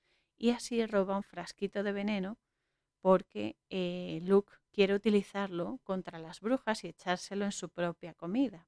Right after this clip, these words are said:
para acabar con ellas. Aquí Helga, eh, la abuela, baja al comedor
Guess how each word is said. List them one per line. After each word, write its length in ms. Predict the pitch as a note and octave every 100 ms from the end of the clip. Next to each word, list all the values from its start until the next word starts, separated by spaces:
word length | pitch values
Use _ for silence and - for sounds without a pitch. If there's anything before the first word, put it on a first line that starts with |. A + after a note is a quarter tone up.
| _
para 180 | E3+ D#3
acabar 320 | D#3 D#3+ D#3+
con 180 | - F3+
ellas. 440 | A3 - - - _ _ _ _ _ _ _ _ _ _
Aquí 320 | G3 F#3 G#3 G3+
Helga, 380 | G#3+ G3+ G3 C#4 - _ _ _ _ _ _ _ -
eh, 240 | F#3 F3+ E3
la 100 | C#3+
abuela, 380 | E3 F#3+ - - -
baja 320 | F3+ F#3+ G3+
al 60 | G3
comedor 500 | F#3+ F#3+ G3+ G3+